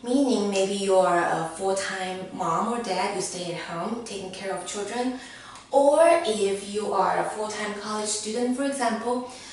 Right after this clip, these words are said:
so you are not looking for a job. You're not working, but you're not looking for a job.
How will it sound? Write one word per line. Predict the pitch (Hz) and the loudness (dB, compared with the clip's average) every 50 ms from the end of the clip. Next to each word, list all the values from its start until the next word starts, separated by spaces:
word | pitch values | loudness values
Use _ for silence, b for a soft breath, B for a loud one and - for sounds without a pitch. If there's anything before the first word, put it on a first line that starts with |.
| B B | B B
so | - - - 262 254 247 247 - | -6 -2 2 4 4 4 4 4
you | 269 294 | 4 4
are | 294 285 | 6 6
not | 262 233 220 220 269 285 - 208 | 6 6 6 6 4 4 4 2
looking | 196 196 196 202 208 208 | 2 0 0 -2 -4 -4
for | - 190 185 | -4 -2 -2
a | 175 180 | -2 -2
job. | 190 185 175 - - - | 0 -2 -2 -2 -2 0
You're | 247 285 311 | 0 0 0
not | 330 320 - 226 | 0 0 -2 0
working, | 220 220 220 220 220 220 226 233 233 B B B B - | 0 0 0 0 -2 -4 -4 -4 -6 B B B B -10
but | - 262 254 | -6 -2 0
you're | 254 262 247 | 2 4 4
not | 233 208 190 180 185 | 4 2 0 -2 -4
looking | 170 - - | -6 -8 -8
for | - - - - | -10 -8 -8 -8
a | - - | -6 -6
job. | - - - - - | -6 -4 -4 -4 -6